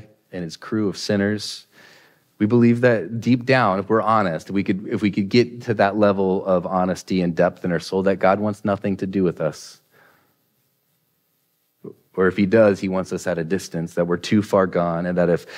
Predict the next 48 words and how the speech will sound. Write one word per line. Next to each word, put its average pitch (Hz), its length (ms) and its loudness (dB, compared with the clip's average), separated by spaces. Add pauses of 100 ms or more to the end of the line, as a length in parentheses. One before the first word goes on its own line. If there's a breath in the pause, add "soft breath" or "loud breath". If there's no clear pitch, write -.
(200 loud breath)
God 117 320 6
knew 110 300 4
or 95 120 4
people 120 380 2
knew 113 240 4
what 101 160 4
we've 104 260 2
done, 95 460 2 (400 soft breath)
what, 101 220 2
what, 107 180 0
what, 95 300 0
what, 101 260 2
what 98 160 4
I've 107 200 4
thought, 92 340 2
who 110 240 2
I've 98 200 4
hurt, 92 380 -2
then 90 140 -6
we 90 100 -2
should 90 180 -4
walk 87 280 0
around 85 360 -4
shouting, 87 560 -2 (420 soft breath)
"Unclean." 82 680 -2 (600)
And 87 160 -6
friend, 104 200 2
I 90 60 6
hope 95 220 0
you 98 100 2
can 95 140 0
behold 95 500 2
the 98 60 0
Holy 95 400 -2
One, 82 340 -6 (1160 soft breath)
the 104 80 -2
King 107 280 4
of 95 120 2
Kings, 98 380 2
calling 104 540 2
sinners, 101 480 0
those 110 260 4
who 117 80 -4
think 110 180 -4
they 113 80 0
have 104 180 0
no 110 220 4
chance 107 720 -2